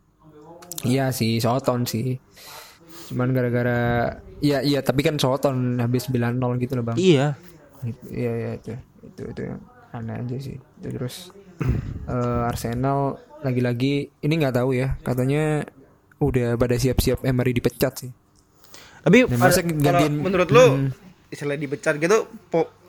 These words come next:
Speaker 2: eh, ada kemungkinan Poche masuk nggak?
Speaker 1: Enggak.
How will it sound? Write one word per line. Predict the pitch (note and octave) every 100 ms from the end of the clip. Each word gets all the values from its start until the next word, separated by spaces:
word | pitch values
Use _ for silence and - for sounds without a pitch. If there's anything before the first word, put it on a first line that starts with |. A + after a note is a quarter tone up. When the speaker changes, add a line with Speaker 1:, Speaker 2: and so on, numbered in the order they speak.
| -
Speaker 2:
eh, | D3 C3+
ada | C3+ D3
kemungkinan | - D#3+ D#3 D#3 D3+ D3+
Poche | D#3 D3+ D#3+
masuk | D#3 D#3+ G#3+
nggak? | A#2+ - - _ _ - _ _ _ - - _ - - - - - - - - - F3
Speaker 1:
Enggak. | F3 C#3+